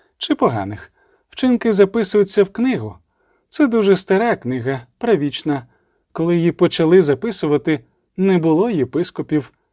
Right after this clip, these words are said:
ще навіть слова цього не знали, так що тобі нема про що переживати. Якби ти доносив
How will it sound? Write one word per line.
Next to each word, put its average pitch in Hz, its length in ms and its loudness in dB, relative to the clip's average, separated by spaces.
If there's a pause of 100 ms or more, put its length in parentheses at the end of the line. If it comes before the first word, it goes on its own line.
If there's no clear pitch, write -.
(300)
ще 208 260 -2
навіть 196 300 2
слова 202 480 0
цього 139 280 -2
не 170 100 0
знали, 165 440 -4 (520)
так 262 240 -4
що 220 200 -4
тобі 175 260 4
нема 165 340 2
про 143 180 -2
що 160 260 -4
переживати. 139 760 -2 (720)
Якби 190 440 2
ти 160 180 2
доносив 156 500 0